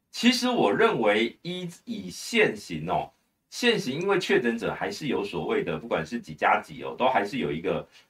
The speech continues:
所谓的隔离的一个要求。那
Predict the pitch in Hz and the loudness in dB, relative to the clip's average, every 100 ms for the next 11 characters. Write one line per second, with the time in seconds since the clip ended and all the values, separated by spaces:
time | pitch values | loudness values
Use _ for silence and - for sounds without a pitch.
0 | _ - 92 127 98 87 - 98 127 127 | _ -4 0 0 0 -2 0 0 2 0
1 | 82 92 78 - - - 98 104 107 107 | -2 -2 -2 -4 -10 -8 -2 2 2 2
2 | - - 73 - _ _ _ _ _ 143 | -6 -6 -8 -12 _ _ _ _ _ 2
3 | 147 165 120 98 101 | 4 6 4 2 -2